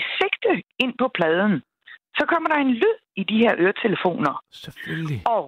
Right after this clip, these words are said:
Speaker 1: så er det lige med at finde, hvor lyden er højst i frekvensen.
Speaker 2: Ah.
Speaker 1: Og det er ikke helt let, nej.
Speaker 2: Jamen,
Speaker 1: Men,
Speaker 2: prøv at høre.
Speaker 1: øh, jo.
Speaker 2: Ja, det, det, det er jo fuldstændig, det er jo, det er jo tampen brænder.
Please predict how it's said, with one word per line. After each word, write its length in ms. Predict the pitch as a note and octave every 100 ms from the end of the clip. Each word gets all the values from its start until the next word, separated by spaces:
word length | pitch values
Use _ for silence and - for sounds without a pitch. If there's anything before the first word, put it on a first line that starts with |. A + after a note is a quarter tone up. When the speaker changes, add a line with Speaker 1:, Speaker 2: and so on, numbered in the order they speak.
| - - -
Speaker 1:
så 60 | A#3+ C4
er 40 |
det 100 | C4 A#3 A3+
lige 140 | F4 D#4
med 80 | C4+ -
at 40 | G3+ -
finde, 340 | A3 C4+ C4+ -
hvor 260 | A#3 -
lyden 500 | G#3+ F3+ C#4 C4 B3+ -
er 140 | F#3+ - A#3+
højst 360 | C4 - - -
i 80 | G#3+ G#3+
frekvensen. 580 | - A#3 F#4 - - - D3 - _ - _ _ _ _ -
Speaker 2:
Ah. 600 | - - - - F#3 E3
Speaker 1:
Og 100 | D#3 - _ _ _ E4
det 140 | F#4 E4+ A#3 F3+ E3 -
er 40 |
ikke 220 | - G3+ A3
helt 140 | F3
let, 280 | D3 E3+ E3+
nej. 220 | F#3 D#3 E3+ A#3+ C4 C#4 -
Speaker 2:
Jamen, 160 | D#3 D#3
Speaker 1:
Men, 140 | F3+ F3+
Speaker 2:
prøv 80 |
at 60 | E3
høre. 120 | D#3
Speaker 1:
øh, 120 | D#3
jo. 60 | F#3
Speaker 2:
Ja, 80 | G3 A#3+ -
det, 200 | A3 -
det, 180 | G#3 E3
det 20 |
er 40 |
jo 100 | E3 -
fuldstændig, 460 | A3 A3+ G3+ E3 D#3
det 60 |
er 40 | E3+
jo, 100 | F3+
det 180 | - D#3+
er 40 |
jo 180 | D#3 D3+
tampen 520 | - F3+ A#3+ - F3
brænder. 320 | C#3 D3+ E3